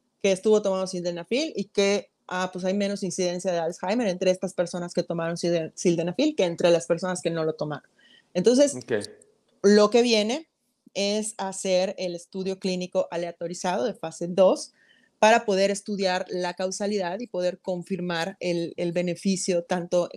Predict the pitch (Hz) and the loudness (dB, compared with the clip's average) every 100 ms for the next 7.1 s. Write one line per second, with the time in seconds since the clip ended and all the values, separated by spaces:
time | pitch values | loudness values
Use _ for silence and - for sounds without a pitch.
0 | - 180 170 180 170 170 175 233 269 208 | -4 -2 -2 0 -2 -2 -4 -4 -4 -4
1 | 175 170 175 170 165 165 180 160 156 - | -4 -2 2 2 2 -4 -4 -4 -8 -14
2 | - 175 - - - 135 143 - _ _ | -14 -10 -10 -10 -10 -12 -18 -20 _ _
3 | _ _ - 208 220 277 330 392 440 262 | _ _ 2 2 4 2 4 2 0 -2
4 | 220 _ 208 214 214 220 247 403 _ _ | -4 _ 0 0 -2 -4 -6 -10 _ _
5 | _ - 240 233 - _ _ _ 240 - | _ -4 -4 -4 -14 _ _ _ -6 0
6 | 240 254 247 226 208 233 220 220 214 214 | 0 0 -2 -2 -2 0 0 0 -2 -4
7 | - | -12